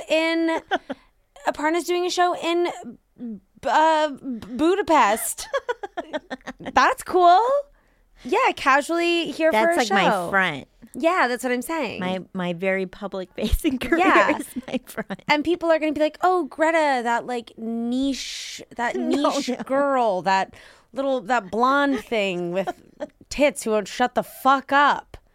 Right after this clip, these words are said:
Speaker 1: She could never be a spy."
Speaker 2: Right, right, right. It is, I do feel like we have that going for us where it's just, like,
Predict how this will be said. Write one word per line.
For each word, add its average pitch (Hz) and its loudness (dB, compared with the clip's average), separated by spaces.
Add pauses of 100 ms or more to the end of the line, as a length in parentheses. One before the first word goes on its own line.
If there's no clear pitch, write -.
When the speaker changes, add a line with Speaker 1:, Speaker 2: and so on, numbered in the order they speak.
(300)
Speaker 1:
She - -8
could 285 -4
never 427 2
be 247 -2
a 165 -6
spy." 180 -6
Speaker 2:
Right, 180 2
right, 175 -2
right. 156 -4
It 247 4
is, 359 0
I 254 2
do 285 -2
feel 370 0
like 349 0
we 269 -4
have 226 2
that 196 0
going 185 0
for 175 -4
us 160 -4
where 165 -4
it's 165 -8
just, - -16
like, 160 -10